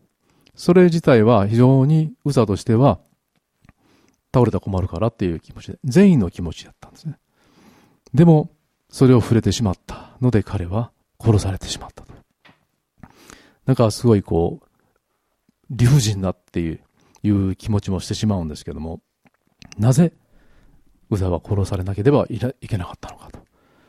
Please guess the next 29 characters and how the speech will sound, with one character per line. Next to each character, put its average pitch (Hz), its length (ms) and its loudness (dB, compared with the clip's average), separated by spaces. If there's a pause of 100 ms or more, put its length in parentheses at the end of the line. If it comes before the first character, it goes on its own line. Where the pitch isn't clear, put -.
(560)
民 175 200 2
数 135 220 -4
記 98 100 -8
に 85 40 -8
そ 98 120 -8
れ 92 80 -10
が 90 200 -14
書 - 100 -18
い - 20 -16
て - 80 -14
あ 92 40 -12
り - 60 -20
ま - 80 -20
す。 - 160 -20 (380)
四 147 200 2
章 104 140 -8
の 90 80 -8
十 127 200 -2
五 127 120 0
節 - 300 -12
に、 - 60 -20 (1080)
「宿 - 300 0
営 175 60 6
が 160 100 4
進 147 200 -4
む 143 80 -2
と 123 120 0
き 98 100 -6
は、 98 200 -4